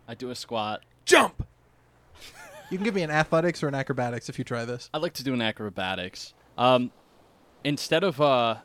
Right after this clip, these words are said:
Speaker 1: doing, like, a, a full jump up into the air to fly, I'm gonna try a backflip.
Speaker 3: Sounds good.
Speaker 2: I'm gonna get really sad if he does a backflip.
Speaker 1: Twenty-one.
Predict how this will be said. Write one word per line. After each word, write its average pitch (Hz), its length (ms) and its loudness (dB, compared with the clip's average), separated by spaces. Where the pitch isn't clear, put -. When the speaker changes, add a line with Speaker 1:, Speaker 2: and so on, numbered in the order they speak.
Speaker 1:
doing, 131 300 -4
like, 120 180 -4
a, 107 480 0
a 113 100 -6
full 123 340 -2
jump 113 280 0
up 117 160 0
into 113 140 -4
the 107 120 -2
air 117 120 0
to 107 80 -4
fly, 117 560 -2
I'm 127 80 -2
gonna 139 140 -2
try 113 200 -2
a 98 40 -6
backflip. 92 520 -8
Speaker 3:
Sounds 135 320 -8
good. 131 220 -8
Speaker 2:
I'm 165 140 -8
gonna 170 120 -4
get 139 160 -10
really 160 220 -10
sad 117 400 -12
if - 100 -18
he 131 60 -14
does 123 180 -14
a 120 60 -12
backflip. 117 600 -16
Speaker 1:
Twenty-one. 127 480 0